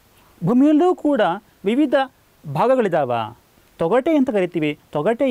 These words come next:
ಇದೆಯಾ? ಒಳಭಾಗ ಅಂತ ಇದೆಯಾ? ಹೌದು ವಿದ್ಯಾರ್ಥಿಗಳೇ, ಭೂಮಿಯಲ್ಲೂ ಕೂಡ ವಿವಿಧ ಭಾಗಗಳಿದಾವೆ. ಹಾಗಾದ್ರೆ ಕವಚ ಅಂದ್ರೆ ಏನು? ಮೊದಲನೇದಾಗಿ ಭೂಮಿಯ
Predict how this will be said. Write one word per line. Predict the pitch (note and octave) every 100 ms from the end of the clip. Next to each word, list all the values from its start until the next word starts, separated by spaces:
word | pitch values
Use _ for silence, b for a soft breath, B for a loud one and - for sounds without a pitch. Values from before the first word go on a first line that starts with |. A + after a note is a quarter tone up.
| G#3
ಇದೆಯಾ? | D#3+ B2+ A#2 A2 A#2+ _ _ _ _ _ _ _ -
ಒಳಭಾಗ | G#3+ D#4 E4 D#4+
ಅಂತ | D#4 A3
ಇದೆಯಾ? | D#3+ C#3 B2 A#2 A2+ - _ _
ಹೌದು | - G#3 B3 E3+
ವಿದ್ಯಾರ್ಥಿಗಳೇ, | D3 D3 C#3+ B2 A#2+ G#2+ _ b b -
ಭೂಮಿಯಲ್ಲೂ | D3+ B3 C4+ C4 C#4+ -
ಕೂಡ | F#3 C#3 C3 - C#3+
ವಿವಿಧ | D#3+ B3+ F3 D3+ F3 b A#2
ಭಾಗಗಳಿದಾವೆ. | A#2 E3 F3+ D#3 A#2+ G#2+ A2 A#2+ F2+ - _ _ _ _ _ _ _ _ _ _ _ D4
ಹಾಗಾದ್ರೆ | E4+ F#4+ C#4 D#3 B2+ B3+ - b b b _ _ _ A3+
ಕವಚ | A#3+ F4 E4+ D#4
ಅಂದ್ರೆ | A#3+ F3+ C#3
ಏನು? | A#2+ A2+ G#2 A2+ _ _ _ _ _ - _ _ _ _ C4
ಮೊದಲನೇದಾಗಿ | D#4 F#4 F#4+ D4+ F3 A2+ G2 - _ _ _ _ -
ಭೂಮಿಯ | D#3+ D4 G4 F#4+